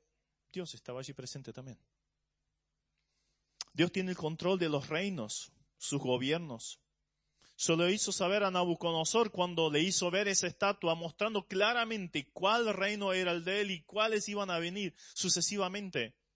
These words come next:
Con lujo de detalles y,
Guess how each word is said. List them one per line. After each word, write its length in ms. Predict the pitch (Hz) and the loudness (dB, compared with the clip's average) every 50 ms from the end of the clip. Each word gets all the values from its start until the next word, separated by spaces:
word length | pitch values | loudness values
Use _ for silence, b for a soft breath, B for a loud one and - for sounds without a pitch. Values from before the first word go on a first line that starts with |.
| _ _ _ _ _ _ _ _ B B B B | _ _ _ _ _ _ _ _ B B B B
Con 320 | - 214 240 262 247 240 - 226 | 6 8 8 8 6 -6 -8 0
lujo 520 | 196 214 233 269 302 277 - - 240 226 | 4 6 8 8 8 6 2 -2 -2 0
de 140 | 208 202 190 | 2 2 2
detalles 760 | 175 170 165 - - 202 214 220 220 202 196 180 165 - - | 2 0 -2 -2 -4 -2 -2 -2 0 2 2 2 2 0 -6
y, 200 | - 190 170 - | -8 -14 -18 -18